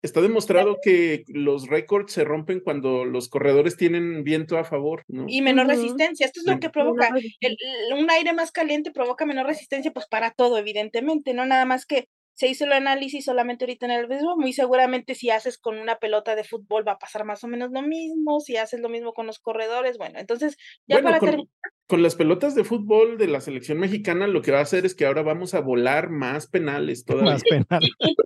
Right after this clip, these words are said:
Speaker 1: Y antes por, por puro
Speaker 4: Saludos al
Speaker 1: churro, sí.
Speaker 4: satélite Morelos.
Speaker 1: <laughs>
Speaker 2: Bueno, ya, a ver, dato crudo. En el dos mil cincuenta, si estos cálculos, digamos, se mantienen, se producirán aproximadamente unos ciento cincuenta y cinco jonrones al año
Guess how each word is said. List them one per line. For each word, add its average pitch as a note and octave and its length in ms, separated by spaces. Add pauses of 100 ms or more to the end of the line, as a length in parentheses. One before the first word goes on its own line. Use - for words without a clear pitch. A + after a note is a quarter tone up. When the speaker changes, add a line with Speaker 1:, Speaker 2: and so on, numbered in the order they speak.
(200)
Speaker 1:
Y - 120
antes A#3 340
por, E3+ 280 (120)
por D3+ 240
puro F#3 260
Speaker 4:
Saludos F#3 640
al E3+ 120
Speaker 1:
churro, D3+ 40
sí. D3+ 60
Speaker 4:
satélite F3 680
Morelos. D#3 800
Speaker 1:
<laughs> G#3 880 (320)
Speaker 2:
Bueno, E4+ 320
ya, E4+ 160
a E4+ 60
ver, D4+ 220 (180)
dato E4 320
crudo. F4+ 420
En B3 80
el C#4 120
dos D4+ 140
mil F4+ 160
cincuenta, F4+ 680
si C4+ 280
estos D4+ 320
cálculos, D#4 520
digamos, C4 340
se D4+ 120
mantienen, B3 600 (140)
se C4+ 180
producirán C4+ 600
aproximadamente C#4+ 720
unos D4+ 160
ciento D4 240
cincuenta B3 400
y A#3+ 40
cinco C4+ 280
jonrones C4+ 520
al A3+ 200
año D#4 280